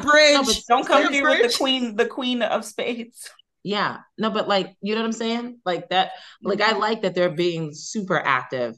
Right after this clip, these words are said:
Speaker 4: Yeah.
Speaker 3: and getting them, like, out there
Speaker 1: They're not at the
Speaker 3: and
Speaker 1: bingo. They're not at the bingo.
Speaker 3: They're not, oh, bingo.
Speaker 4: A
Speaker 3: I could
Speaker 4: mahjong one would be fun, though, 'cause I don't know how to play it. I would
Speaker 2: I
Speaker 4: love
Speaker 2: love
Speaker 4: to
Speaker 3: Yeah.
Speaker 2: mahjong.
Speaker 4: watch it.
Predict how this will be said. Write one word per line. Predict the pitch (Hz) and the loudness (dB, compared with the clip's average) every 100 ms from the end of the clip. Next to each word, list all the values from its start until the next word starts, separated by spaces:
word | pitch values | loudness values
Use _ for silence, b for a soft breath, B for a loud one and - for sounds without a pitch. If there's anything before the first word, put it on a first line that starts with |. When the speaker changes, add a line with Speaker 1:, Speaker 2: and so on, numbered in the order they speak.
| - | -4
Speaker 4:
Yeah. | 190 160 147 | -2 -2 -2
Speaker 3:
and | 156 | -4
getting | 156 165 160 | -4 -2 -2
them, | 156 147 | -4 -2
like, | 139 135 - | -4 -6 -2
out | 139 143 143 | -2 0 0
there | 139 | 0
Speaker 1:
They're | 135 175 | 0 0
not | |
at | 170 | 0
the | 175 | -2
Speaker 3:
and | 175 | -2
Speaker 1:
bingo. | 170 151 127 117 - _ - | -2 -2 -2 -4 -8 _ -12
They're | 151 | -4
not | 151 | -2
at | 156 165 | -2 -4
the | |
bingo. | 160 147 143 147 220 - _ - | -4 -2 -2 -2 -2 -6 _ 0
Speaker 3:
They're | 196 | 4
not, | 208 185 _ | 4 2 _
oh, | 185 175 | -4 -2
bingo. | 170 156 147 123 | -4 -6 -6 -6
Speaker 4:
A | 131 131 _ - | -8 -12 _ 0
Speaker 3:
I | 170 294 | 4 4
could | 403 | 4
Speaker 4:
mahjong | 359 311 | 2 2
one | 269 247 | 2 2
would | 214 208 | 0 -2
be | 214 | -4
fun, | 202 196 190 | -2 -2 -2
though, | 180 185 | -4 -4
'cause | 220 | -2
I | 220 | -2
don't | 269 | -2
know | 269 | -2
how | 226 | -2
to | 180 | -4
play | 196 190 202 | -6 -4 -2
it. | 208 | 0
I | 208 | 2
would | 214 | 2
Speaker 2:
I | 427 | 2
Speaker 4:
love | - | 2
Speaker 2:
love | 494 | 2
Speaker 4:
to | 571 | 2
Speaker 3:
Yeah. | - | 4
Speaker 2:
mahjong. | 453 427 | 4 4
Speaker 4:
watch | 370 277 233 | 4 4 4
it. | 240 | -2